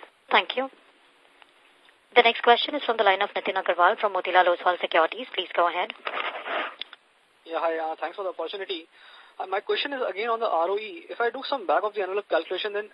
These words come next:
Speaker 2: adjusted R O A, assuming stable coverage ratio, stands closer to one point three percent.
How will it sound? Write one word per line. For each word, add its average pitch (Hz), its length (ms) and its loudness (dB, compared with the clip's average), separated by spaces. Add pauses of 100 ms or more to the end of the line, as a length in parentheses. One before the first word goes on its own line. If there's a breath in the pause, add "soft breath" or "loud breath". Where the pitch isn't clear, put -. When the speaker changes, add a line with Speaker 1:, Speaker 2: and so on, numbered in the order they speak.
Speaker 2:
adjusted 175 480 -2
R 156 160 0
O 196 160 2
A, 220 320 2
assuming 196 320 -6
stable 190 320 -2
coverage 175 320 -2
ratio, 143 400 -2
stands 196 400 -4
closer 180 240 -4
to 311 80 -10
one 170 160 -4
point 180 240 -6
three 156 80 -8
percent. 127 320 -8